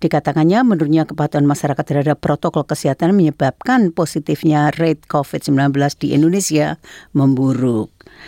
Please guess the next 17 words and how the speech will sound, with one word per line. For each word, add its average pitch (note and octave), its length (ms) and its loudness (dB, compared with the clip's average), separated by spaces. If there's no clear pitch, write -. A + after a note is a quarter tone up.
Masih G3 320 0
dari G#3+ 160 0
Jakarta, G#3+ 480 -2
Suara G3 240 0
Merdeka F3+ 400 0
melaporkan D#3+ 720 0
bahwa D#3+ 240 2
dinamika E3 560 2
di E3 80 0
masyarakat E3 560 0
yang D#3+ 160 2
sudah A#3+ 480 0
tidak G#3+ 480 -4
sabar F3 480 0
menunggu D#3+ 320 2
tahapan D#3 400 -2
selanjutnya D#3 720 -2